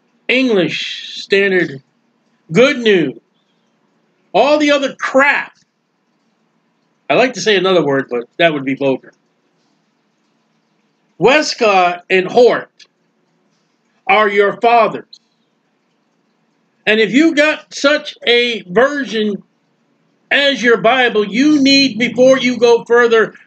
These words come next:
with Mister Hort, you need to go back to last week to Mister Westcott.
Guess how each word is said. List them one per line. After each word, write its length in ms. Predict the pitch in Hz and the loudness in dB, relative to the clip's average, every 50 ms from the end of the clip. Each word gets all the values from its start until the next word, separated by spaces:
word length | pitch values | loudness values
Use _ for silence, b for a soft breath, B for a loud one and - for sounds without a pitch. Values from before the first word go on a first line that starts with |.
| B - | B 2
with 160 | 196 190 185 | 2 2 2
Mister 320 | 220 233 226 - 226 208 | 0 -4 -2 -2 -2 0
Hort, 540 | 180 170 226 254 226 175 151 - _ - - _ _ _ _ _ _ _ _ _ _ _ _ _ _ _ _ _ _ _ _ _ _ _ _ _ _ _ _ _ - | 2 4 4 4 4 4 2 -2 _ -16 -20 _ _ _ _ _ _ _ _ _ _ _ _ _ _ _ _ _ _ _ _ _ _ _ _ _ _ _ _ _ -4
you 220 | 170 196 269 311 320 | 0 2 2 4 4
need 220 | 320 311 294 247 | 2 2 2 0
to 60 | 262 | 0
go 260 | 233 196 247 240 233 190 | 0 2 2 2 4 4
back 300 | 226 226 226 226 214 214 | 2 2 2 0 -2 -4
to 120 | 208 196 | -6 -2
last 400 | 202 214 233 240 240 220 - - | 0 0 0 0 0 -2 -4 -4
week 380 | 185 170 160 156 156 156 - - | -2 0 2 2 0 -2 -4 -6
to 420 | - 175 175 170 165 165 165 165 | -2 0 2 2 2 2 0 -2
Mister 380 | 170 202 208 202 - - 185 170 | -2 -2 -4 -2 -2 -2 -2 0
Westcott. 720 | 165 196 220 214 214 - - - 143 123 110 - _ _ | 2 0 0 0 -2 -8 -12 -10 -10 -10 -10 -12 _ _